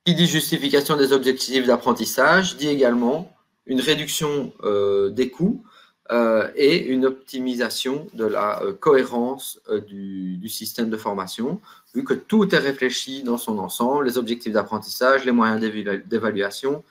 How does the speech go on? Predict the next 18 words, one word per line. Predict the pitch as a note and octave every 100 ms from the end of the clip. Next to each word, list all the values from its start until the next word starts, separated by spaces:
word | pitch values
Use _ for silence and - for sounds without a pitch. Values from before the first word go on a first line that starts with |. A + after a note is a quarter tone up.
| - - -
la | C#3
sélection | D3 C#3 C3+ B2+
des | B2
médias. | A2+ G#2 A2+ D#3+ - _ _ _
Donc, | C3 B2+
on |
a | A2+
beaucoup | A2 C3+ D#3+ C3
plus | - C#3 C#3
de |
cohérence | A#2 - A#2+ A2+ A2+ A2+ - - - -
dans, | G#2+ G#2+ G#2+ - -
euh, | F#2+ F2+ F2+ F2+ - - -
dans, | G#2+ G2+
dans | G#2+
notre | G2+ G2 -
approche. | - _ - - - - - - - - _ -
Et, | D#3+ F3+ -